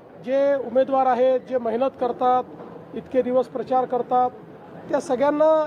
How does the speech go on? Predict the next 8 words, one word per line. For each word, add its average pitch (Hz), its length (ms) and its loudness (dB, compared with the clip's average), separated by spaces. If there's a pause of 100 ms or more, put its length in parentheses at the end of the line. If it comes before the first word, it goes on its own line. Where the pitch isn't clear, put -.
एक 254 120 -6
प्रकारे 277 360 -8
त्याचा 277 300 -6
भ्रमनिरास 254 560 0
होतो - 260 -10 (480)
आणि 277 220 -2
सिस्टीमच्या 320 680 -2
फेल्युअरमुळे 262 580 -2